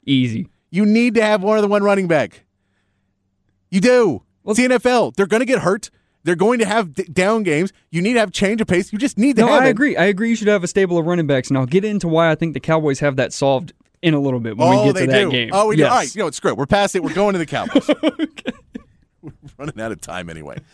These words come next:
Speaker 2: We'll get to the Cowboys. Look, this is fun. L-, we know Cowboys are gonna win this game. They're favored by nine.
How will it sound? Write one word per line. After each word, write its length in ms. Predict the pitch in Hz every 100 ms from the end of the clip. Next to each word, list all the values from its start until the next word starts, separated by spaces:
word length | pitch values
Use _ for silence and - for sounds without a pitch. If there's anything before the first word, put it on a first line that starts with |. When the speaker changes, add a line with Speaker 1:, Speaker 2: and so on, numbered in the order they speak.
| 220 -
Speaker 2:
We'll 120 | 151
get 240 | 165 - 214
to 80 | -
the 80 |
Cowboys. 420 | 147 165 151 139 - - -
Look, 160 | 180 143
this 160 | 254
is 80 | 233
fun. 200 | 165 165 - - _ 202
L-, 80 | 175
we 120 | 190
know 320 | 226 208 196 - _
Cowboys 280 | 220 220 185
are 40 |
gonna 100 | 180
win 100 | 160
this 140 | 151 139
game. 260 | 123 113 -
They're 80 | 151
favored 280 | 147 202 180
by 120 | 151
nine. 420 | 127 127 123 117